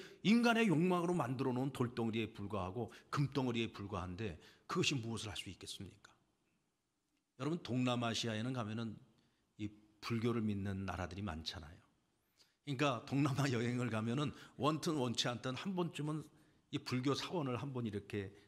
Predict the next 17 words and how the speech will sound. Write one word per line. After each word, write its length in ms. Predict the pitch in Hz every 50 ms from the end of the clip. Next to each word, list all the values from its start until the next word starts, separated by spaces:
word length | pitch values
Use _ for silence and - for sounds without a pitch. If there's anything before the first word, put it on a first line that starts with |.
| _ _ _ _ _ -
가게 260 | - - 101 92 107
됩니다. 420 | - - 90 78 73 73 - - - _ _ _ _ _ _ _ _ _ _ _ _ - - - - - - -
그 160 | - 180 -
동남아시아 720 | - - 131 139 139 131 127 131 127 110 - 127 120 117
사원에 340 | - - 127 165 135 127 120
가 200 | 113 110 104 -
보면은요, 560 | - 98 87 90 85 80 78 92 127 - 95 - - - _ _ _ _ -
이 80 | 131
특별히 560 | - - - - - 214 160 135 - - 71 - - - _ _ _ _ _ _ _ _ _ _ _ _ -
이제 180 | - 175 185
그곳에 380 | 185 - - 147 147 143 135 156
부처를 480 | 147 - - 120 - - 135 131 135 127
모셔놓고 500 | 123 117 113 113 113 117 110 - - 120
있는데 300 | 113 110 110 113 113 123
그 180 | 120 135 127 -
부처상들 600 | - 107 - - 120 110 110 113 113 104 104 101
가운데 600 | 98 98 95 90 92 104 160 139 76 76 -